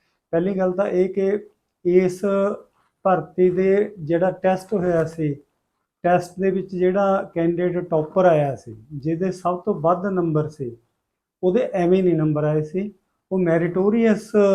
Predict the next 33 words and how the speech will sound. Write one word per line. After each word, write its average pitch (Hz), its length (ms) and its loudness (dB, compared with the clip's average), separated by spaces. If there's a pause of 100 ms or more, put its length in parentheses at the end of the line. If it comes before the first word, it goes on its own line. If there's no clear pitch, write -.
(180)
ਕੈਂਡੀਡੇਟ 160 440 -2
ਸੀ। 113 240 -20 (720)
ਔਰ 180 180 2
ਤੁਹਾਨੂੰ 190 320 0
ਇਹ 208 80 2
ਦੱਸ 180 260 -2
ਦੇਵਾਂ 170 340 -2 (460)
ਕਿ 170 80 -2
ਜੋ 165 180 -2
ਮੇਰੇ 170 220 0
ਕੋਲ 175 220 -2
ਜਾਣਕਾਰੀ 165 500 -2
ਮਿਲੀ 160 340 -2
ਹੈ, 156 80 0
ਕਿਉਂਕਿ 165 320 -8
ਜਦੋਂ 165 240 -6
ਮੈਂ 170 140 -2
ਵੀਡੀਓ 175 440 -6
ਪਾਈ 196 280 -2 (160)
ਨਾਲ 170 220 -2
ਦੀ 175 80 -4
ਨਾਲ 170 200 -2
ਮੈਨੂੰ 170 240 -4
ਹਰ 175 160 -4
ਤਰ੍ਹਾਂ 190 280 -8
ਦੀ 165 120 -8
ਜਾਣਕਾਰੀ 147 600 -6
ਮੇਰੇ 139 140 -18
ਕੋਲ 143 260 -10
ਆਈ। 156 160 -8 (680)
ਉਸ 185 220 -2
ਕੈਂਡੀਡੇਟ 185 480 -2
ਨੇ 185 420 2